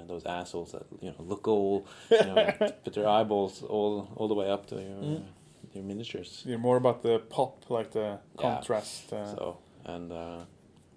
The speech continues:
Speaker 1: you know, I'm not gonna win any painting contests, uh, anytime soon, I don't think. And I don't, I don't really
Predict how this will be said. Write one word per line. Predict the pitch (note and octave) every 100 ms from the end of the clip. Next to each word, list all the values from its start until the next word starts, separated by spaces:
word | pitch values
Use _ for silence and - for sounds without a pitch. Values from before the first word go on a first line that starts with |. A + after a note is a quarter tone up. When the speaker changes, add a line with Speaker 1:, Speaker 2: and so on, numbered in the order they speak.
| _
Speaker 1:
you | -
know, | F#2
I'm | F2+ B2+ B2
not | B2
gonna | A2+ G2+
win | G2
any | F2+ F2+
painting | - E2+ D2+ E2
contests, | - - D2+ - - - -
uh, | - - -
anytime | D#2 - - -
soon, | - D#2+ D#2+ D#2
I |
don't | E2 D#2 E2
think. | D#2+ - F2
And | E2 E2+ F2
I |
don't, | F2 G2+ - - - - -
I | -
don't | D#3
really | D#3+ C3 C3 B2